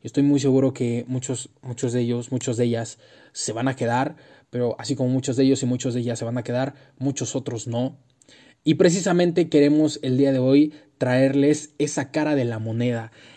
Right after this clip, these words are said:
esa cara de la moneda oscura, de las personas que no sé, bueno, yo no lo diría oscura, más bien yo lo diría una cara de la moneda en donde podemos explotar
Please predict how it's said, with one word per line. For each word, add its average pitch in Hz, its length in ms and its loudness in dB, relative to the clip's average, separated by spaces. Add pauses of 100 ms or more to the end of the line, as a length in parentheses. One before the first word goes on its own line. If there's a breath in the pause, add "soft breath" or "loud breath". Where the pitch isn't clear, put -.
(120 soft breath)
esa 139 360 0
cara 151 180 0
de 143 100 4
la 123 100 -2
moneda 120 320 -2
oscura, 120 560 -2
de 113 80 -6
las 113 160 -8
personas 135 500 -4
que 123 240 -6 (300 soft breath)
no 139 180 2
sé, - 120 -2
bueno, 165 220 2
yo 156 80 2
no 170 100 0
lo 143 100 4
diría 135 160 2
oscura, 135 500 -2 (240 soft breath)
más 123 140 -4
bien 139 100 4
yo 143 80 4
lo 139 100 4
diría 123 340 -2
una 135 200 -2
cara 143 140 -2
de 139 60 0
la 120 80 -2
moneda 123 280 -2
en 127 80 -2
donde 110 180 -6
podemos 127 360 -4
explotar 123 580 -6